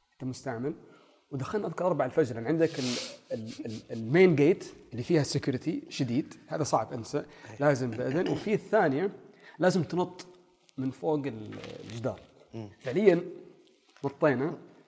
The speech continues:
Speaker 1: جبنا أول شيء، جبنا، لا، الفيديو إذا ما خاب ظني مهربين عادي.
Speaker 2: حلو.
Speaker 1: أحيانًا during the day تقدر تحط كذا، دخله على أساس إنه مع ملابس دخله، بس التلفزيون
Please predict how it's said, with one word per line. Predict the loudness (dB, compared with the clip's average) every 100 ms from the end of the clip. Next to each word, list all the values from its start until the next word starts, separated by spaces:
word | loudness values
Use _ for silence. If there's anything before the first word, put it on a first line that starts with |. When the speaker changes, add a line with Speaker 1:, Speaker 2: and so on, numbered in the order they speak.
| _ _ _ -2
Speaker 1:
جبنا | 0 4 4
أول | 6 4
شيء، | 4 0 2
جبنا، | 2 2
لا، | 4 6 6
الفيديو | 6 4 6
إذا | 6
ما | 4
خاب | 2 2
ظني | 4 4 2
مهربين | 0 -2 0 0
عادي. | 0 -4 -6 -16
Speaker 2:
حلو. | -10 -8 -4
Speaker 1:
أحيانًا | 4 4
during | 6 6 4
the | 4
day | 2 2
تقدر | -2 -4
تحط | -4 -10 -10
كذا، | -6 0 0 -2 -10 -20 -20 _
دخله | 0 0 0 2 2
على | 2
أساس | 0 0
إنه |
مع | 0
ملابس | 2 2 0 -4
دخله، | -12 -10
بس | -10
التلفزيون | -4 -2 -2 0 2 2